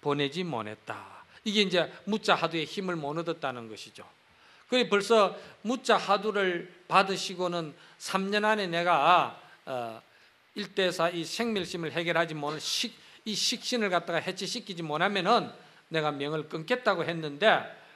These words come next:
그 일 년이 뭐 그 지나가고 그래도 자기가 의정을 못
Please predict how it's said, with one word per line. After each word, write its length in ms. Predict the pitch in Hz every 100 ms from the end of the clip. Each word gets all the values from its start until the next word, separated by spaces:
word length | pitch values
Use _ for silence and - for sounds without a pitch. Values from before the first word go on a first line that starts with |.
| -
그 80 | 240
일 320 | 214 226 233
년이 360 | 233 208 185 - -
뭐 220 | 196 185 180 - - - _ _ _ _ _ _ 156 _ _ _ _ _ -
그 320 | 196 165 - - _ _ _ _ _ _ _ _ _ _ _ _ -
지나가고 720 | - 170 170 170 165 160 151 - - _ _ _ -
그래도 460 | 175 185 175 156 - -
자기가 440 | - 156 170 160 160
의정을 360 | 180 190 202 175
못 220 | 147